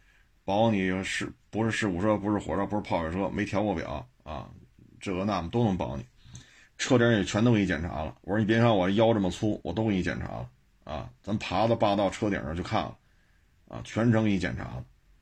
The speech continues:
就是我亲自干的。您这个行李，您这黑行李架有一三厘米长的划痕。”我说，“那您说怎么弄合适，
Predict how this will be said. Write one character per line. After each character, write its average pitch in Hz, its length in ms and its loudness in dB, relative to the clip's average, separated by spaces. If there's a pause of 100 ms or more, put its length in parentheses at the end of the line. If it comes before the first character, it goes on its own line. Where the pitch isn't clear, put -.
(380)
就 117 100 2
是 104 80 2
我 90 80 2
亲 113 240 0
自 107 120 0
干 104 260 2
的。 - 80 -12 (720)
您 131 260 6
这 139 180 8
个 104 280 4 (440)
行 120 260 4
李， 127 140 0
您 117 160 4
这 131 140 6
黑 135 180 2
行 123 160 4
李 123 60 6
架 117 140 4
有 92 120 0
一 107 40 2
三 147 440 4
厘 120 200 6
米 76 260 4
长 92 240 -2
的 92 100 0
划 92 220 0
痕。” 90 260 -2 (1600)
我 95 80 -6
说 104 140 0
，“那 - 0 -
您 104 200 2
说 110 340 0
怎 82 120 -6
么 73 100 -4
弄 98 180 -2
合 90 100 0
适， 87 220 -4